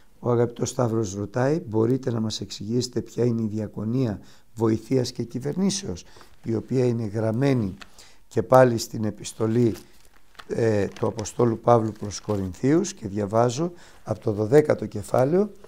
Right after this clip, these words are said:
και το εικοστό έβδομο εδάφιο. «Και εσείς είστε σώμα Χριστού και μέλη κατά μέρος. Κι άλλους μεν έθεσεν ο Θεός εν τη Εκκλησία πρώτον Αποστόλους, δεύτερον προφήτας,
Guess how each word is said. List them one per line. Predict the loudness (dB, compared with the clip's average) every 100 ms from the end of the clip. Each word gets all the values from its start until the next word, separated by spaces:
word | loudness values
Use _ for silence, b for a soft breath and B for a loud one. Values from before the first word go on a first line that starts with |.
| b -14
και | -6 -2
το | 0
εικοστό | -2 -2 -6 2 4 4 2
έβδομο | 2 2 -2 -2
εδάφιο. | 2 4 4 0 -12 -14 -20 -20 -20 -20 -20 -20 -20 -20 -20 -20 -20 -20 -20 -20 -20 B B B B B
«Και | 6
εσείς | 6 6 4 4
είστε | 2 4 2
σώμα | 4 8 8 6
Χριστού | 0 -4 -2 2 2
και | 4 2
μέλη | 4 2
κατά | 2 -2 0
μέρος. | 0 0 -2 -12 -20 -20 -20 -20 b b b b
Κι | 10
άλλους | 12 10 4
μεν | 4
έθεσεν | 4 2 0 0
ο | 0
Θεός | 2 6 6 4 -6 -20 -18 -16 -16 -20 -20 -20 -20 -20 -2
εν | 2 4
τη | 6
Εκκλησία | 4 4 0 4 4
πρώτον | 4 2 2 0
Αποστόλους, | 0 -4 -6 -2 -2 -2 -8 -18 -20 -20 -20 -20 -20 -20 -20 -20 -20 -20 -14 -12
δεύτερον | 4 6 6 4 2 2
προφήτας, | -4 -2 0 2 0 -2